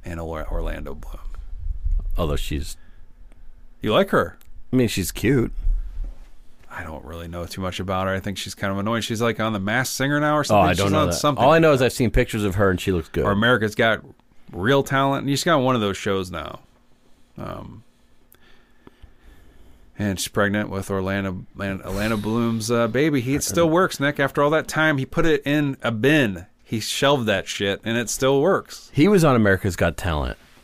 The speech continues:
Speaker 1: Yeah?
Speaker 2: Yeah, he brought a fly to orgasm with just his balls.
Speaker 1: I thought it's, it's gonna come on stage and do nothing and not touch it.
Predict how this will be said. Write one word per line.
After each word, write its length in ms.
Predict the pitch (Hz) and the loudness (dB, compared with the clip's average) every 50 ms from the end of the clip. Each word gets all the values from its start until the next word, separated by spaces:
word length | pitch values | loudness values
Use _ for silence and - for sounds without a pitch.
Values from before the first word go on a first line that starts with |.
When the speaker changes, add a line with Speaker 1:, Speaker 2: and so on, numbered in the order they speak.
| - - - - - - _ - - - - - | -20 -20 -20 -20 -20 -20 _ -20 -20 -16 -8 -4
Speaker 1:
Yeah? 220 | 107 113 156 214 - - - - | -4 -2 -2 -4 -6 -12 -18 -2
Speaker 2:
Yeah, 280 | - 117 139 143 104 87 | 0 2 4 4 4 2
he 80 | 98 107 | 2 2
brought 340 | 101 123 127 123 123 - - | 4 4 6 6 6 4 2
a 40 | 101 | -2
fly 440 | - - - - 123 120 123 131 | -2 -4 0 2 4 6 6 6
to 60 | 123 113 | 4 4
orgasm 640 | - 117 117 117 107 107 98 92 90 90 95 90 | 4 4 4 4 4 4 4 4 2 2 2 0
with 100 | 90 85 | 0 0
just 300 | - - 110 101 - - | 0 2 2 2 2 0
his 120 | 92 85 82 | -4 -4 -2
balls. 560 | 80 82 80 76 69 65 - - - - - - - - - - - - - - - - - - - - - - - - - - - - - - - - - - - - - - - - - - - - - - - - - - - - - - - - - - - | 0 0 2 2 0 -2 -6 -8 -14 -16 -18 -20 -20 -20 -20 -20 -20 -20 -20 -20 -20 -18 -18 -16 -16 -14 -16 -16 -16 -16 -16 -18 -16 -16 -16 -16 -16 -16 -18 -18 -20 -20 -20 -20 -20 -20 -20 -20 -20 -20 -20 -20 -20 -20 -20 -20 -20 -18 -14 -12 -12 -12 -12 -8 -6
Speaker 1:
I 100 | 107 131 | -4 0
thought 140 | 131 147 127 | 2 4 4
it's, 140 | 113 - 110 | 4 2 -2
it's 140 | 101 - | -4 -2
gonna 160 | - 107 95 92 | -4 -4 -4 -4
come 200 | - - 104 101 | -4 -4 -2 -2
on 160 | 101 98 98 92 | 0 -2 -2 -4
stage 300 | - - 104 98 101 95 | -4 -4 -2 -2 -2 -2
and 120 | 95 90 90 | -4 -6 -4
do 120 | 101 101 95 | -4 -4 -2
nothing 360 | 92 110 139 - - 98 92 | -2 -2 -2 -4 -6 -8 -8
and 80 | 90 90 | -6 -6
not 200 | 98 87 - - | -6 -6 -6 -4
touch 260 | - 117 117 - - | -4 -4 -4 -4 -6
it. 180 | 92 92 - | -8 -10 -10